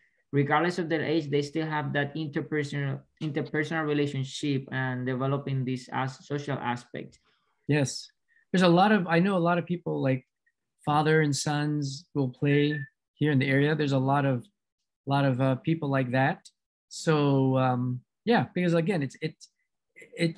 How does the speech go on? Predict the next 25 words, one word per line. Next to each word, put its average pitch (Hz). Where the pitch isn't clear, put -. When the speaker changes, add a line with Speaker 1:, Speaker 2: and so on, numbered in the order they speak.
Speaker 2:
it's -
not 226
just 165
based 170
on 143
power 156
alone. 147
I 135
mean, 135
power 185
is 131
nice, 147
but 151
it's 143
really 190
more 151
about 131
control 139
and, 139
Speaker 1:
Mm. 123
Speaker 2:
and 131
finesse. 143
And 135
so, 135
um, 127